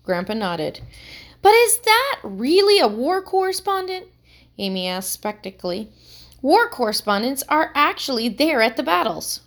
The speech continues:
"Well, Luke was," Grandpa assured her. "At least he was there for many of them. Some of the stories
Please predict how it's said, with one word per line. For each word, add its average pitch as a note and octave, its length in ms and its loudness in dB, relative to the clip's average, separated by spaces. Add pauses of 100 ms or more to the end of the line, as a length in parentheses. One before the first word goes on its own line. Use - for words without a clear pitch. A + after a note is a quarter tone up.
(360)
"Well, - 580 -6 (600)
Luke F3 340 -8
was," B3 540 0 (560)
Grandpa F#3+ 400 -4
assured E3 320 -8
her. A3 220 -10 (420)
"At F3+ 160 0
least E3+ 320 -4
he G3 140 -4
was F3 180 -2
there E3+ 220 0
for D#3+ 160 -6
many D#3 340 -6
of E3+ 160 -6
them. E3 320 -6 (400)
Some F#4+ 280 -6
of G#3+ 160 -2
the F3+ 80 -6
stories F3+ 640 -2